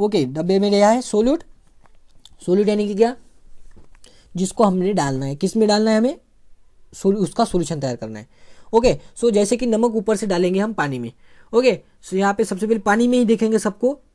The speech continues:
ओके, so पानी में डालेंगे और शुगर को पानी में डालेंगे और, अ, एन एच, एच सी एल को पानी में डालेंगे, ओ, इस तरह से। ओके, so सॉल्यूट कौन है अपना, एच सी एल है यहाँ पे एग्जांपल में, एन ए ओ एच है। ओके,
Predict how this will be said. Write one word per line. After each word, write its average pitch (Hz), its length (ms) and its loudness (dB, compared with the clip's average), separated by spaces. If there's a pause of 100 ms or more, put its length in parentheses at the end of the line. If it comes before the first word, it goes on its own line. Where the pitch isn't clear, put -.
(160)
ओके, 214 220 0 (640)
so 190 100 -6
पानी 202 200 0
में 220 120 0
डालेंगे 220 360 2 (420)
और 185 400 0
शुगर 226 300 4
को 214 80 0
पानी 185 200 -2
में 180 120 0
डालेंगे 156 440 -4 (200)
और, 156 260 -10 (640)
अ, - 20 -2
एन 226 80 0
एच, 220 160 2
एच 208 160 0
सी 254 140 0
एल 240 80 4
को 240 80 0
पानी 190 220 0
में 180 80 0
डालेंगे, 165 260 0
ओ, 254 200 2
इस 180 160 0
तरह 156 180 0
से। 139 140 -8
ओके, 226 260 2 (280)
so 226 120 -6
सॉल्यूट 262 340 4
कौन 277 180 6
है 269 60 6
अपना, 269 320 2 (120)
एच 202 100 0
सी - 160 -2
एल 247 140 8
है 247 60 8
यहाँ 233 200 6
पे 240 140 4
एग्जांपल 220 380 0
में, 247 240 2 (140)
एन 185 140 0
ए 214 40 2
ओ 233 100 6
एच 226 180 4
है। 233 180 4 (500)
ओके, 247 240 6